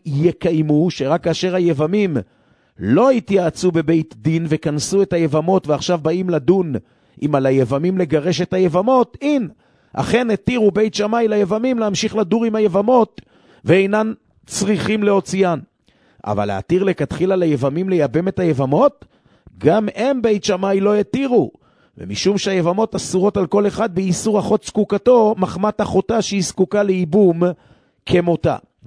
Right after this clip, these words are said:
ואיסל כדאי תך אם אינך סבור שמאמר לדעת בית שמאי דוחה את זיקת האחות שנעשתה צרה, דחייה גמורה ופקעה זיקתה,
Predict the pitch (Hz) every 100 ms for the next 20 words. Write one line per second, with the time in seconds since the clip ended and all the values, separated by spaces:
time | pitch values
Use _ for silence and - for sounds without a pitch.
0 | - _ _ _ 127 226 - 151 147 156
1 | 151 151 156 147 147 151 147 151 151 156
2 | 139 160 - 151 147 151 151 151 147 147
3 | 151 127 151 151 160 151 156 135 147 143
4 | 147 123 147 156 151 156 143 160 160 -
5 | - _ _ _ - 165 151 147 - -
6 | 151 - 151 151 143 - _ _ _ _
7 | - 117 160 - 151 156 147 143 156 147
8 | 156 139 147 - 151 - 151 147 120 151
9 | 160 - 160 233 180